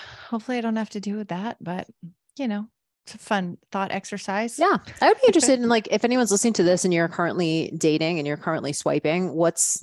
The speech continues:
Speaker 2: what's the vibe out there?
Speaker 1: Mm-hmm.
Speaker 2: Uh, are dating apps over? Are they gross? Are they good? Which ones are good?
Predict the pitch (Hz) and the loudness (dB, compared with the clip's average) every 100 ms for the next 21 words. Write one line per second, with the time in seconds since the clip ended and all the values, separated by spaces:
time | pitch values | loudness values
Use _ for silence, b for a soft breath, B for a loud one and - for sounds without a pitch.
0 | - 170 - - 233 190 254 175 135 - | -6 -2 -2 0 0 2 4 2 0 -4
1 | - - B B 190 180 180 180 180 175 | -6 -12 B B -6 -6 -6 -4 0 2
2 | 170 170 165 160 147 113 98 - - - | 2 2 2 2 2 0 -4 -10 -12 0
3 | 180 170 170 160 113 185 180 170 175 175 | 2 4 4 4 0 -2 0 2 2 0
4 | 165 - 143 220 330 294 165 151 156 151 | 0 -2 0 2 2 2 0 0 0 2
5 | 233 359 - - 156 156 151 139 - 320 | 2 2 -4 -2 0 0 0 0 2 0
6 | 202 180 - 208 208 190 151 226 | 0 -2 0 2 2 2 2 2